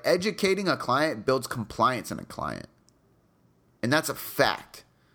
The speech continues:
So if you can teach your client what you're doing and why you're getting results, they are gonna be so much more grateful and loyal to you. They're gonna stay around longer because they're gonna see results and they're gonna understand the process. You're, you're not a magician trying to hide his tricks,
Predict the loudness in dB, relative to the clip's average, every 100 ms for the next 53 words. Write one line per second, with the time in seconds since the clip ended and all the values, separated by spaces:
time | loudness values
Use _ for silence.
0 | _ _ _ _ _ _ -20 -4 2 2
1 | 2 0 0 0 0 -2 2 2 4 0
2 | 0 -2 0 0 2 2 2 0 -2 0
3 | 0 2 0 0 -8 -8 -20 -14 -6 0
4 | 0 0 -4 -2 2 2 2 -2 0 0
5 | 2 0 0 -2 0 2 2 0 -2 -2
6 | 0 2 0 -2 -8 -2 0 0 2 4
7 | 4 4 2 2 0 0 -2 -10 -12 -14
8 | -2 2 2 2 0 2 2 4 2 2
9 | -2 0 0 0 -2 -2 -2 -2 2 2
10 | 2 0 -6 -4 -4 -2 0 0 2 2
11 | 0 -4 0 0 0 0 0 2 0 0
12 | -2 0 0 -6 -20